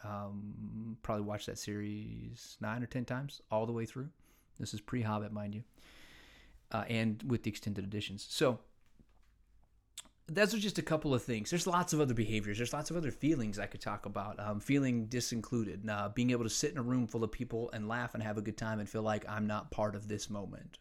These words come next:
Recognizing group dynamics and politics and never feeling quite like I fit in with where I'm at. I'm constantly questioning that.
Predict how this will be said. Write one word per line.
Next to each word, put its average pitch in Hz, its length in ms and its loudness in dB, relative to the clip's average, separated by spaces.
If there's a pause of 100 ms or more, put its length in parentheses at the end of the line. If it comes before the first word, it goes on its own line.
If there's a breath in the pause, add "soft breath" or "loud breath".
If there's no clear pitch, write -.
Recognizing 107 920 0
group 113 360 2
dynamics 104 600 -2
and 101 140 -6
politics 107 720 -6
and 107 100 -4
never 104 240 0
feeling 139 480 -2
quite 247 420 -10
like 185 240 -6
I 131 100 -2
fit - 560 -4 (600 loud breath)
in 156 240 2
with 131 140 2
where 123 180 2
I'm 110 160 4
at. 101 140 2
I'm 95 160 -8
constantly 143 680 -2
questioning 101 640 -6
that. 95 240 -8